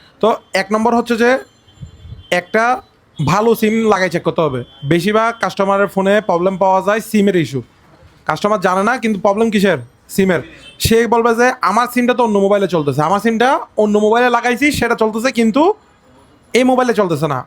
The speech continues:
অনেক সময় সিম কার্ডে ইস্যু হয়, এরকম প্রবলেম থাকে। প্রবলেম আমার মোবাইলে,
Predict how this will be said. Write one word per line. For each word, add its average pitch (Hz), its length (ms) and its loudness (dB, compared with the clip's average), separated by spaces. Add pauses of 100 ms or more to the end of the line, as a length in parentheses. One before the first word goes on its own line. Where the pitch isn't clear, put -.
অনেক 196 200 0
সময় 226 280 0
সিম 214 300 0
কার্ডে 208 260 2
ইস্যু 202 300 0
হয়, 214 320 0 (340)
এরকম 190 280 2
প্রবলেম 185 300 0
থাকে। 143 260 -4 (640)
প্রবলেম 220 340 2
আমার 233 180 0
মোবাইলে, 240 520 2